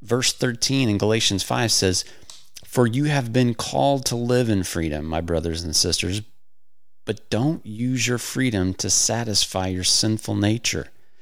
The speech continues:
Instead, use your freedom to serve one another in love. For the whole law can be summed up in this one command,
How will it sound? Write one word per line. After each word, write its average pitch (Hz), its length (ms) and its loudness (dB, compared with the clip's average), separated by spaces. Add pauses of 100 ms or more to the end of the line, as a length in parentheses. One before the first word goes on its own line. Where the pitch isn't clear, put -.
(200)
Instead, 120 540 4
use 117 380 4
your 147 120 4
freedom 104 440 4
to 95 120 -2
serve 117 500 2
one 95 200 6
another 90 420 2 (480)
in 107 240 4
love. 95 520 0 (440)
For 113 140 4
the 113 80 10
whole 143 280 4
law 127 300 2
can 110 180 2
be 101 120 2
summed 120 500 2
up 113 240 2
in 98 80 2
this 95 240 0
one 101 220 2
command, 85 560 0